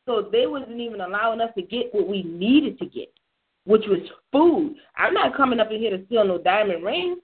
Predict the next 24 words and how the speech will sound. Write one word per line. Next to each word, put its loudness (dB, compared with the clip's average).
I 6
just 0
want 2
some -8
food. -2
But -2
they 8
was 0
blocking 2
us -2
from -6
the -4
outside -2
from -14
being 0
able 0
to -10
get -6
what -4
we -6
needed -2
to, -2
to -10
survive. -4